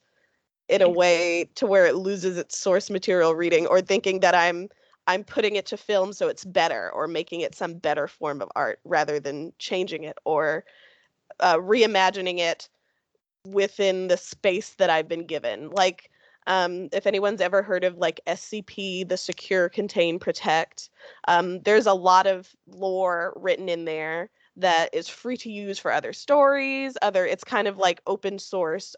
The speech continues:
Speaker 1: open material. And never have I ever thought of thinking of those monsters in some totally different way if, if I'm deciding to take it or, you know, take that and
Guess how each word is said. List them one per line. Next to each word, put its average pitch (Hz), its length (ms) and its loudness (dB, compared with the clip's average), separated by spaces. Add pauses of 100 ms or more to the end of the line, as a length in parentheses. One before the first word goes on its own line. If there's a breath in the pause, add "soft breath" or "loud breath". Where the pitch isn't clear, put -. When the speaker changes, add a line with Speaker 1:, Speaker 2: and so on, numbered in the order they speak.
Speaker 1:
open 180 440 -4
material. 175 680 -4 (280 loud breath)
And 208 180 2
never 220 240 4
have 214 220 2
I 180 80 4
ever 185 260 0
thought 170 260 2
of 160 180 -8
thinking 175 340 -6
of 160 100 -6
those 180 220 -2
monsters 170 480 -4
in 170 100 -8
some 170 260 -2 (140)
totally 196 500 0
different 180 380 -2
way 165 480 0 (440)
if, 196 120 -2 (260)
if 190 140 0
I'm 170 180 0
deciding 165 460 -2
to - 120 -12
take 170 280 -8
it - 240 -8 (240)
or, 180 200 2
you 190 200 -8
know, 175 140 2
take 185 260 -6
that 165 300 0
and 160 220 -6